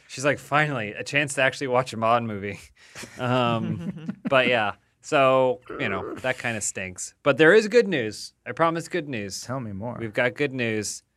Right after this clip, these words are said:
Speaker 1: Did you guys see, see the, this movie? Do you see this? Do you see the clip from this movie?
Speaker 3: Clip? You mean the photos?
Speaker 1: The photos
Speaker 3: Who's that?
Speaker 1: of
Speaker 3: Mad
Speaker 1: the
Speaker 3: Max?
Speaker 1: Batmobile.
Speaker 3: Batmax?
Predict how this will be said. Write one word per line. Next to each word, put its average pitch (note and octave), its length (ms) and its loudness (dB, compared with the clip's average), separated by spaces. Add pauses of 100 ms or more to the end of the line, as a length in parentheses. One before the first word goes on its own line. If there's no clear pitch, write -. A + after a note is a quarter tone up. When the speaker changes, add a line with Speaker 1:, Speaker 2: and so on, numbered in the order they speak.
(360)
Speaker 1:
Did - 140 -20
you F2+ 60 -16
guys G2 220 -10
see, C3 800 -2 (180)
see A#2 240 -4
the, A#2 400 -2
this A#2 220 -6
movie? C#3 600 -2 (840)
Do - 60 -16
you G#2 40 -14
see B2 140 -4
this? A#2 280 -6
Do B2+ 120 -10
you A#2+ 80 -4
see C3 180 -6
the B2 80 -2
clip B2+ 300 -6
from B2 140 -8
this B2 180 -6
movie? D3 680 0
Speaker 3:
Clip? - 360 -16 (640)
You B2 60 -12
mean A2 80 -8
the G2 60 -12
photos? C#3+ 440 -6
Speaker 1:
The - 80 -2
photos D3 880 6 (520)
Speaker 3:
Who's F3 220 0
that? G2 280 -4
Speaker 1:
of C3+ 120 4
Speaker 3:
Mad B2+ 120 4
Speaker 1:
the C3+ 80 2
Speaker 3:
Max? D3 340 2
Speaker 1:
Batmobile. E3+ 640 6 (160)
Speaker 3:
Batmax? D3+ 720 -4